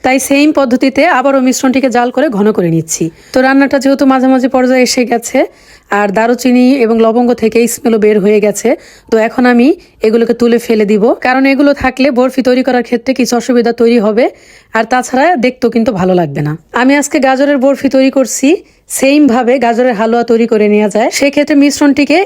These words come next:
একটু নরম থাকা অবস্থায় নামিয়ে নিতে হবে, আর বরফি তৈরি করার জন্য মিশ্রণটিকে একেবারে শুকিয়ে ফেলতে হবে, যাতে পরবর্তীতে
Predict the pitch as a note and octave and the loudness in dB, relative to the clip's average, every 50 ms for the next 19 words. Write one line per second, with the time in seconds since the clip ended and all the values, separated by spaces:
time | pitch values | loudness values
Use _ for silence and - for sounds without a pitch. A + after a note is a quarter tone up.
0 | - C4 C4 C4 - D4 C#4 B3+ C4 C4 C#4 C#4+ C4+ - B3+ - B3+ B3 A3 B3 | 0 -2 -4 -2 0 0 2 2 2 2 2 0 0 -2 -2 0 0 0 0 0
1 | - - - C4 A#3+ A#3 A#3 A#3+ A#3+ A#3+ B3 A#3+ B3+ G#3+ G#3+ A3+ G3 A#3+ D#4+ - | -4 -2 -4 0 0 2 2 2 2 2 0 0 0 -2 -2 0 0 0 -2 -2
2 | - - - - - - _ - G3+ G#3+ G#3 G3 B3 C#4 C#4 - C#4+ C#4+ D4 C#4+ | -6 -18 -20 -20 -20 -18 _ -4 -2 -2 0 2 0 0 2 2 0 2 2 2
3 | D4 C4+ G#3+ C4+ C4+ C#4 C4+ D4 C4+ C4+ C4 A3+ C4 C4+ C4 C#4+ F4+ E4+ C4+ B3 | 0 0 0 0 0 0 0 0 0 0 0 0 0 0 2 2 2 2 0 0
4 | - - C4 A#3 C4 A#3 - D4+ F4 D#4+ B3+ A#3 - B3 B3 B3 B3 - - A#3+ | 0 0 -2 -2 -2 -2 0 -2 0 0 -2 -2 -2 -2 -2 -2 -2 -2 -4 -6
5 | G3+ - A#3+ A#3+ A#3 - A#3 A3+ G#3+ A#3 G#3+ A#3 G#3 B3 E4+ A#4 - _ - - | -2 0 -2 -2 0 0 -2 0 0 0 -2 0 0 0 -2 -2 -4 _ -20 -20
6 | - - _ - A3 F#3+ A3+ A#3 B3+ C4 C4 B3 A#3 A#3+ B3 C4 C4 C4 C4+ A#3 | -20 -20 _ -6 -4 -2 -2 0 -2 -2 0 0 0 0 2 0 0 -2 -2 0
7 | B3+ | 0